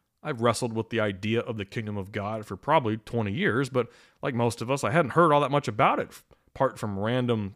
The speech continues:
fairly undefined references in sermons or in books. So I began digging into the kingdom, and a whole new world opened up, and it became clear that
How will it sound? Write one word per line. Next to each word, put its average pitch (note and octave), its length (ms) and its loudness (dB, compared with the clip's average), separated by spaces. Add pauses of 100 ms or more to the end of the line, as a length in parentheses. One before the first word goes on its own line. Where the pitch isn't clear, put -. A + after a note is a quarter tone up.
fairly C3 460 -2
undefined A#2 640 0
references G#2 640 -2
in F#2 200 -8
sermons G2+ 460 -6
or F2+ 120 -8
in F2 80 -12
books. F#2 340 -12 (800)
So - 120 -4
I E3 40 0
began F3 320 2
digging A2+ 320 0
into B2 160 2
the C3+ 100 0
kingdom, G3 480 2 (340)
and A#2+ 140 -12
a C3+ 80 -6
whole A#2 240 2
new C3 200 4
world D#3+ 360 6
opened G#2 320 0
up, B2+ 180 2
and C#3+ 100 -4
it C#3+ 100 -4
became C#3 420 0
clear C3+ 480 2
that C3+ 300 2